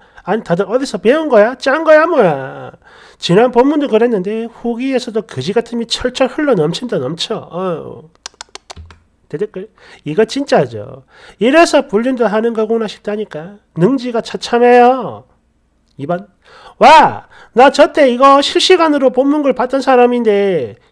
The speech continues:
진짜 순식간에 댓글이 막 천 개, 이천 개 넘어가더라고요." 근데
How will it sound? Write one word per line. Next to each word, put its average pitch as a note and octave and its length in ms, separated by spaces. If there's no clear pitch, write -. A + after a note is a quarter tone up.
진짜 D4+ 280
순식간에 C#4+ 640
댓글이 C4+ 400
막 G3+ 160
천 C#4 280
개, D4 100
이천 A3 300
개 B3+ 100
넘어가더라고요." B3+ 960
근데 C4+ 800